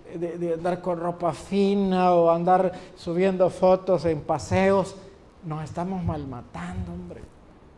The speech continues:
No, hombre, hay que trabajar para vivir, no vivir para trabajar, hermano. Amén. El trabajo excesivo puede generar en usted agotamiento,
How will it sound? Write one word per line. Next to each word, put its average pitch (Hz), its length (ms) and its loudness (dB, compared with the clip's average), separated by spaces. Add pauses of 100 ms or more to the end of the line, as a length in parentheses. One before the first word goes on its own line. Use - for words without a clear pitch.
(680)
No, 175 140 0
hombre, 196 180 2
hay 170 80 2
que 185 140 0
trabajar 190 760 2 (680)
para 156 200 0
vivir, 147 560 0 (640)
no 165 180 0
vivir 165 380 0
para 143 200 -4
trabajar, 120 560 -4
hermano. 113 280 -6 (800)
Amén. 165 540 2 (480)
El 147 120 -10
trabajo 175 340 4
excesivo 208 680 0
puede 214 360 2 (840)
generar 190 320 6
en 196 120 0
usted 190 420 0 (500)
agotamiento, 165 760 -2